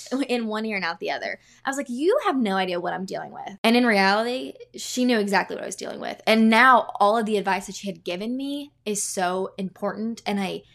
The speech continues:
I just lean to it in so many aspects of my life now. But she told me, and it was actually from Facebook that she had seen this, but I think it's just so accurate.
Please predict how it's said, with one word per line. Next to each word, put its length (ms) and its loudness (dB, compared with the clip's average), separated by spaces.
I 140 0
just 340 -2
lean 380 2
to 200 -2
it 180 -2
in 160 -2
so 360 0
many 200 0
aspects 360 -4
of 80 -4
my 140 0
life 220 -4
now. 180 4
But 140 -4
she 100 -4
told 320 -2
me, 300 -8
and 120 6
it 40 4
was 120 2
actually 280 4
from 160 0
Facebook 460 0
that 120 -4
she 140 0
had 120 -4
seen 200 -4
this, 200 -2
but 120 0
I 60 2
think 200 -4
it's 140 -12
just 200 -6
so 220 2
accurate. 560 0